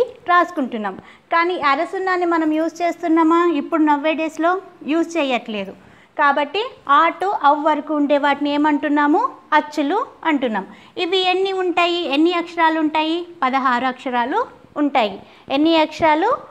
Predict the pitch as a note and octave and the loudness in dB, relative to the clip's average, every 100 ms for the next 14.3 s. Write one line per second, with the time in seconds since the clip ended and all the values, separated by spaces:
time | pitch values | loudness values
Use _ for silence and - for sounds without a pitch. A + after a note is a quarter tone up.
0 | - - E4+ E4+ E4 D#4 D4 - D4+ C#4+ | -18 0 2 2 2 2 0 -2 -2 0
1 | D4+ A4+ F4+ C#4 A3 F#3 - - - _ | 0 0 -2 -2 -4 -6 -14 -20 -20 _
2 | F4 D#4+ F#4 G4+ G4 F4 E4 D#4+ F4+ F4 | 2 4 4 2 0 2 2 4 2 2
3 | E4+ E4+ F4 E4 D#4 D#4+ D4+ - E4 D#4+ | 2 0 -2 2 2 2 0 0 0 2
4 | D#4 D4+ D#4+ F4 E4+ - - C4+ C#4 E4 | 4 4 4 2 0 -10 -6 -4 -4 -2
5 | E4 A#4 - - _ _ _ _ _ _ | -2 -2 -8 -20 _ _ _ _ _ _
6 | - - D4 D#4 D4 D4 A#3+ A3 G3+ - | -10 2 4 4 2 0 0 0 0 -8
7 | - - - C#4+ F4 C5 D#5 - _ D4 | -18 -12 -4 0 0 -2 -8 -18 _ -2
8 | D4 F4+ E4+ D#4 D#4 A4+ - - - - | 2 4 4 4 2 0 -4 -12 -2 -2
9 | D#4 - C4 G#3 - C#4+ D#4 E4+ E4+ E4 | 0 0 0 0 -6 -2 -2 0 2 2
10 | D#4+ E4+ D#4+ - E4+ D#4 D4+ D4 D4+ E4 | 2 0 -2 -4 0 2 2 0 0 0
11 | A4+ A#4 - - D#4 D4 D4+ D#4 D4+ G#4 | -2 -6 -20 -6 0 2 2 0 -2 -4
12 | A#4 - A#3 D4 D4+ D#4 D4 C#4 C#4+ D4 | -6 -4 -2 0 0 0 0 -2 -4 -2
13 | C#4 C#4 C4 - C#4 C#4 C4+ D#4+ D4 C4+ | 0 0 -2 -2 0 0 0 0 0 0
14 | D4 D4 A4+ | 0 2 2